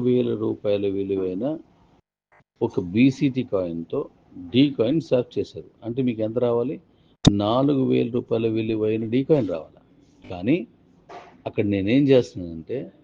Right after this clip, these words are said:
వన్ ఫోర్త్ ఆఫర్ చేస్తున్నాను, ఒక టైమ్ ఇచ్చి, ఒక వారం రోజులు అలా టైమ్ ఇస్తాను. అంటే నాలుగు వేల రూపాయలు మీరు చేస్తే ఐదు వేల రూపాయలు డీ కాయిన్ వస్తుంది.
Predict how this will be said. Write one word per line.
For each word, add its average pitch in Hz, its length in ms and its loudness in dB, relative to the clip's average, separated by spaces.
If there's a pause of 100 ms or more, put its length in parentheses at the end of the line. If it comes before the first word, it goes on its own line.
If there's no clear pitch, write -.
(540)
వన్ 156 200 4 (160)
ఫోర్త్ 147 340 0 (200)
ఆఫర్ 135 320 -2
చేస్తున్నాను, 113 420 -4
ఒక 98 160 -12
టైమ్ 101 240 -6
ఇచ్చి, - 180 -16 (100)
ఒక 92 60 -12 (120)
వారం 92 280 -4
రోజులు 104 280 -4
అలా 95 180 -4
టైమ్ 90 220 -6
ఇస్తాను. - 300 -20 (580)
అంటే 117 200 0 (400)
నాలుగు 135 580 2 (120)
వేల 131 180 6 (120)
రూపాయలు 151 400 2
మీరు 113 140 -2 (100)
చేస్తే 113 360 -6 (1160)
ఐదు 156 300 6
వేల 156 200 6
రూపాయలు 147 260 2
డీ 135 120 -2
కాయిన్ 120 240 -2
వస్తుంది. - 280 -12